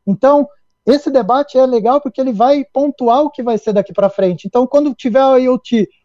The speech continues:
os dados que eu tô gerando no meu carro pertencem a quem? Pertencem a mim? Pertencem a, a, a Volks, né? A Ford, a Fiat, sei lá qual que é a empresa de carro, a Tesla, enfim,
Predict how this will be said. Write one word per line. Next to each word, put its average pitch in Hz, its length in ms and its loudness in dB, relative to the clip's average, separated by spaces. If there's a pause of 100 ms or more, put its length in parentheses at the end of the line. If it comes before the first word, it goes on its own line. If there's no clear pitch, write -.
(100)
os 185 140 -2
dados 247 260 0
que 269 80 0
eu 247 40 -2
tô 254 140 0
gerando 247 340 0
no 240 120 0
meu 247 160 2
carro 208 400 0
pertencem 262 480 -2
a 240 40 -4
quem? 214 240 -4
Pertencem 214 440 -2
a 202 60 0
mim? 269 340 0 (360)
Pertencem 220 540 2
a, 202 140 2
a, 175 460 -4
a 165 40 -4
Volks, 196 440 0
né? 196 180 0
A 156 80 -2
Ford, 208 500 0
a 151 60 -4
Fiat, 226 480 0
sei 180 180 -4
lá 208 160 2
qual 208 240 0
que - 80 -10
é 202 40 -4
a 180 40 -4
empresa 190 300 -4
de 165 80 -8
carro, 277 440 0 (380)
a - 80 -10
Tesla, 208 640 2
enfim, 262 420 -4